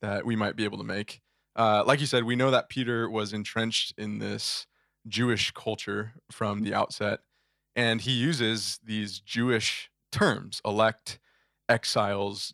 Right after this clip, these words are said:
dispersion, all of those have something to do with the Jewish story. Yet, there are also some commentators that say this letter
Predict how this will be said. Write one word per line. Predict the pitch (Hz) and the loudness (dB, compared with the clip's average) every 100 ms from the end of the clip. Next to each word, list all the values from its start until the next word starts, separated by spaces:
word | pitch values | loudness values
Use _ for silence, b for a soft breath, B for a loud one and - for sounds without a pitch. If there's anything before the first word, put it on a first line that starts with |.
| - | -8
dispersion, | 107 - - 131 120 107 107 107 | -4 -2 2 2 2 0 0 2
all | 120 127 | 4 4
of | 120 | 4
those | 117 107 | 2 0
have | 113 104 | -4 -6
something | - - 117 107 101 | -6 -8 -8 -6 -8
to | |
do | 95 107 104 101 - _ _ _ | -8 -4 -2 -4 -8 _ _ _
with | 110 95 - | -8 -8 -6
the | 107 101 101 - _ | -6 -6 -8 -12 _
Jewish | - 127 107 - | -2 0 2 0
story. | - 107 101 - 113 - _ _ _ _ _ _ - | 0 0 -2 -6 -12 -16 _ _ _ _ _ _ 0
Yet, | 127 127 - _ _ _ _ _ _ _ _ | 4 4 2 _ _ _ _ _ _ _ _
there | 120 127 127 | 4 6 8
are | 123 | 8
also | 147 - 127 | 6 4 0
some | - 117 | -2 0
commentators | 131 151 123 110 104 | 2 2 0 -2 0
that | 101 - | -2 -4
say | - 107 | -2 -2
this | 104 98 107 | -2 -8 -6
letter | 104 135 117 101 107 | 0 2 2 -2 -6